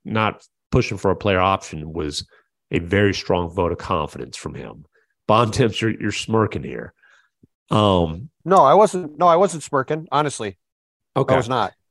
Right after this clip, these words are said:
Speaker 1: And I just, I, f-, you know, I like Sam Presti's chances of,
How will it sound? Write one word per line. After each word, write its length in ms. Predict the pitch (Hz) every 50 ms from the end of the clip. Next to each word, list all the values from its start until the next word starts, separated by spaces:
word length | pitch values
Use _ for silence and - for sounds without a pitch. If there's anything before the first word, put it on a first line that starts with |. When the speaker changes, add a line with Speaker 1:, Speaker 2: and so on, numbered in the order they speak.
| _ _ _ _ _ _ _ _ _ _
Speaker 1:
And 440 | - - 151 143 139 139 135 127 - - - -
I 100 | 147 151
just, 320 | 165 208 196 - - - - - - -
I, 100 | - 117
f-, 360 | 117 - - - - - _ _ _ _ _ _
you 120 | - 143
know, 240 | 113 90 87 87 - - - _ - - - _ _ _ _ _
I 280 | - - - 123 127 123 123 127 - _
like 560 | - 92 95 87 87 110 147 160 - - - - - _ _ _ _
Sam 360 | - - - 117 120 127 123
Presti's 920 | 127 - - 107 107 107 - - 120 113 113 117 113 110 - - - - _ _ _
chances 580 | _ - - 95 85 90 92 87 - 107 101 101
of, 160 | 117 98 -